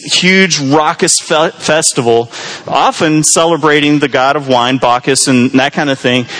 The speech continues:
It was just this thing that, that was just out of control, gluttony, drinking, just whatever. And obviously you can see how that leads into sexual immorality, uh, impurity, sensuality, and all that, you know, which narrows into the kind of how we think of that word.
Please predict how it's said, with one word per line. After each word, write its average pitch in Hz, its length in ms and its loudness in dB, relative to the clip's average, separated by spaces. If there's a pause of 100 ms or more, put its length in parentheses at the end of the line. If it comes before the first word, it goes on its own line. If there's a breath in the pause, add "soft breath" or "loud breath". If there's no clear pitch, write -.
(120)
It 156 100 2
was 170 140 4
just 185 220 0
this 180 200 0
thing 196 280 2
that, 151 300 2
that 165 120 2
was 156 140 0
just - 720 -2
out 185 280 0
of 202 100 -2
control, 170 680 2
gluttony, 175 680 2
drinking, 160 800 2
just 156 320 0
whatever. 151 320 2 (180 loud breath)
And 156 160 0
obviously 190 360 0
you 170 40 -4
can 156 140 2
see 185 180 0
how 165 160 2
that 151 200 0
leads 151 280 0
into 131 380 0
sexual 123 500 0
immorality, 107 800 2 (260 loud breath)
uh, 107 240 0
impurity, 113 720 0
sensuality, 110 760 0
and 110 80 0
all 110 200 2
that, 120 320 0 (640 loud breath)
you 123 80 4
know, 110 180 0
which 120 220 0
narrows 127 380 2
into 120 140 0
the 113 300 0
kind 117 220 -2
of 110 160 -6
how 127 260 0
we 131 380 0
think - 580 -6
of 120 80 -2
that 117 220 0
word. 131 440 2